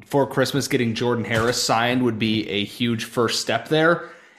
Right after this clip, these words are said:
And for Kent Hughes, for everyone to leave him alone about whether or not he speaks perfect French or whether or not his kids speak French. It's a whole thing that we will touch on in another episode, not in the mailbag, 'cause we were having fun.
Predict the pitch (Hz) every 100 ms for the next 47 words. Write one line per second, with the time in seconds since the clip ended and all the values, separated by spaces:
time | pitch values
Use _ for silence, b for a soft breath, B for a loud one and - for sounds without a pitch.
0 | _ 151 165 170 170 180 165 175 170 143
1 | 180 220 147 - - - 127 127 127 139
2 | 156 156 147 151 139 143 147 143 135 151
3 | 143 113 87 110 113 107 107 120 127 127
4 | 123 123 127 123 - 120 - - 131 123
5 | 117 143 143 127 139 135 147 147 147 147
6 | 143 - 190 190 165 127 - 104 101 113
7 | B B B B B _ _ _ _ _
8 | _ _ _ - 123 123 - - 127 113
9 | 151 156 135 117 131 117 117 110 127 117
10 | 120 113 110 110 104 104 123 147 - 107
11 | 107 110 110 104 123 143 117 117 120 110
12 | 117 110 104 156 151